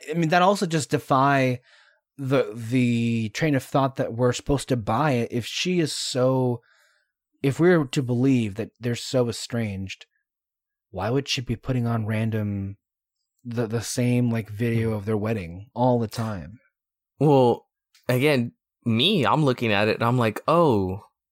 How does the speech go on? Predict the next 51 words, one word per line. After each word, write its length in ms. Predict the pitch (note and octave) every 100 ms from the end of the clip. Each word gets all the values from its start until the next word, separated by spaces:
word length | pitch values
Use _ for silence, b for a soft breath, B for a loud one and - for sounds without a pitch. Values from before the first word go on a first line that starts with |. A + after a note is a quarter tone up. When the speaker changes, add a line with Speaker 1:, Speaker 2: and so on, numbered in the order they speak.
| _
Speaker 2:
you 200 | A#2+ A2+
know, 540 | G#2 G2+ G2 F#2+ F#2+ - _ _ -
she's 300 | - - C3+
thinking 340 | - C#3+ C#3
to 220 | C3 C3 G#2+
better, 400 | A2+ A2+ A2+ G#2
happier 500 | A#2+ A#2 - F#2 F#2
times, 720 | - D#2+ - - - - -
you 160 | - F2+
know, 120 | E2
Speaker 1:
Mm. 420 | D3+ D3+ C#3+ B2 - -
Speaker 2:
when 260 | C3 C3
their 160 | B2 A#2
marriage 800 | A2+ A2 G#2+ G2+ G2 - - - _ _ _ _ _ _ -
wasn't 640 | A#2+ B2 A#2+ A2 G#2 G2 - -
falling 380 | - G2+ F#2+ F2+
apart, 240 | - F3
Speaker 1:
I 20 | C#3
mean, 80 |
Speaker 2:
when 140 | G#2 G2
it 40 |
was 140 | - F#2+
Speaker 1:
right, 200 | D#4+ -
I 80 |
was 160 | D3+ -
Speaker 2:
first 60 | -
Speaker 1:
thinking 260 | C#4 G3+
that 140 | E3 A#2
too, 40 |
Speaker 2:
beginning." 180 | A#2 D3
Speaker 1:
but 80 | D#3+
when 160 | D3 D3
you 80 |
look 140 | D3 G3
Speaker 2:
Yeah. 80 | G#2+
Speaker 1:
back 280 | E3 A#3
on 140 | F3 C#3
the, 200 | B2 -
uh, 120 | C3
that 140 | A#2+ B2+
you 100 | B2+
think, 280 | - F3 - F#2+ -
you 180 | C3+ C3
start 180 | - D3+
to 60 | C#3+
realize, 360 | F3 D#3+ C3
Speaker 2:
Everything 140 | E3+ C#3+
Speaker 1:
well, 240 | C3+ C3+
Speaker 2:
fits 300 | C3 A#3+ -
so 280 | - D#3 D3+
well. 220 | G3 C4+